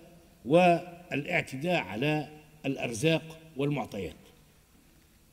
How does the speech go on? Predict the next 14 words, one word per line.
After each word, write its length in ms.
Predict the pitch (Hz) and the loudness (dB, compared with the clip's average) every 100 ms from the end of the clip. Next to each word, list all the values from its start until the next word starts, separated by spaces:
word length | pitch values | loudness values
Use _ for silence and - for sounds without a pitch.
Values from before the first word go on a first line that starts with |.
| - | 0
هذا 300 | 180 233 214 | 4 6 6
نحن 140 | 208 | 4
نحاربوه. 480 | 185 147 156 151 123 - - - - - - | -2 0 0 2 0 -4 -18 -20 -20 -12 -4
البقية 540 | 151 175 - 285 135 - - - - - - _ _ _ _ _ _ _ _ _ _ _ | 0 2 6 6 6 2 -14 -18 -20 -20 -20 _ _ _ _ _ _ _ _ _ _ _
هذاك 280 | 190 247 233 | 0 2 4
همنا، 500 | 185 247 147 - - - - - 208 | 6 6 4 0 -10 -16 -20 -4 2
ما 80 | |
ليش 280 | 233 269 220 | 4 4 2
عاملين 340 | 214 262 240 165 | 2 2 2 2
نحن 420 | - 117 92 80 85 - _ _ _ _ _ _ _ _ _ _ _ _ _ _ _ _ _ _ _ - | -4 -6 -8 -10 -16 -20 _ _ _ _ _ _ _ _ _ _ _ _ _ _ _ _ _ _ _ -8
وزارة 320 | 117 131 147 | -2 0 0
الداخلية 720 | 113 127 - 110 156 143 110 | 0 -4 -2 2 4 4 2
و، 120 | 95 82 85 - - _ _ _ _ _ _ _ _ | -2 -8 -12 -20 -20 _ _ _ _ _ _ _ _
و، 300 | 117 113 107 | -4 -2 -2